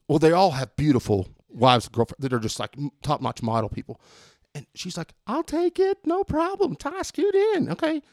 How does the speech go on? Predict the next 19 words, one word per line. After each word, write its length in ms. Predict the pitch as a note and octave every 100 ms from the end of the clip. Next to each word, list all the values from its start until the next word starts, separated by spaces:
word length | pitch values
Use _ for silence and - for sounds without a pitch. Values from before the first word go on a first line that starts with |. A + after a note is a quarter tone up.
| _ _ _ _
Dude, 140 | - D#3 _ -
oh, 80 | C3+
yeah, 160 | F3
I 20 |
remember. 300 | A2+ B2+ C3 - _ _ _ _ _
Seth 640 | - - - - F#3 - B2
Greenwood 580 | A2+ D3+ G3 C3 D3+
walks 260 | A2+ A2+ -
by. 120 | G#2+
This 220 | A2 E3
is 80 | B3
the 80 | G#3+
guy 220 | E3+ C3+
that 180 | B2+ -
had 160 | A2+ G#2
been 160 | A2+
up 160 | A#2 A#2
and 120 | G#2+
down. 280 | A2 A2